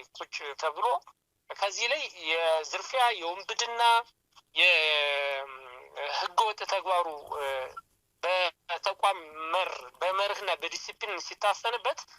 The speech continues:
ሌላ ቀጠና ላይ ሄዶ እንደዚህ አይነት ማለት ለአማራ ህዝብ አንድነትም ለቀጠናችንም አንድነትም የማይመጥኑ ከፋፋይ አጀንዳዎች ላይ ተጠምዶ፣ እ፣ ከስም ስያሜ ጀምሮ በስራም በተግባርም፣ እ፣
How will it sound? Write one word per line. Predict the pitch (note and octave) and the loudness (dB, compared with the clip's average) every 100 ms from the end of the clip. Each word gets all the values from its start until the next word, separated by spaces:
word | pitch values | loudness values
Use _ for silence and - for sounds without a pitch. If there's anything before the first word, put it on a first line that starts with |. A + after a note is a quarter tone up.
| _ _ _ | _ _ _
ሌላ | D3 F#3 F#3 | 0 2 0
ቀጠና | F3 - D#3+ | -4 0 0
ላይ | D#3 | 0
ሄዶ | D#3+ G#3 C#4+ D4 | -2 0 4 4
እንደዚህ | A3+ G#3+ C#4+ D4 | 2 -2 0 0
አይነት | A3 E3 | 0 -2
ማለት | - E3 B3+ A#3+ | 2 2 2 -2
ለአማራ | F3+ E3+ D3+ E3+ G3 | 2 4 4 6 6
ህዝብ | A3+ A3 B3 | 4 2 2
አንድነትም | A#3+ B3+ C4 C4 D4+ - _ _ _ _ _ _ | 2 -2 -4 -2 -4 -6 _ _ _ _ _ _
ለቀጠናችንም | D#3+ G3+ A3 G3+ F#3+ F3+ E3 | -2 0 2 0 0 -2 2
አንድነትም | E3 E3 D#3+ D#3+ D#3 | 2 2 -6 -6 -6
የማይመጥኑ | D3+ E3 E3+ E3 D#3+ - G3 | -6 -2 -2 -2 -4 -2 0
ከፋፋይ | - E3+ E3+ D#3 D#3 | 2 2 2 2 0
አጀንዳዎች | D#3 D3+ D3 C#3 | 0 -4 -4 -4
ላይ | D3 | -6
ተጠምዶ፣ | D#3+ D3+ F3+ D#3+ A#3+ D#4+ - _ _ _ _ - | -8 -6 -6 -2 2 2 0 _ _ _ _ -2
እ፣ | D3+ C#3 C3+ | 0 2 2
ከስም | F3 E3+ F#3+ | 0 0 -4
ስያሜ | G3 F3 E3+ E3 | -4 0 0 0
ጀምሮ | D#3 D#3 D#3 C4 C4 | -4 -4 0 2 2
በስራም | - F#3 A3 F#3+ E3+ | 0 -2 0 0 0
በተግባርም፣ | D#3 E3 D#3+ F3 C#4+ - _ - - - _ | -4 -4 2 4 4 -2 _ -16 -16 -18 _
እ፣ | - | -2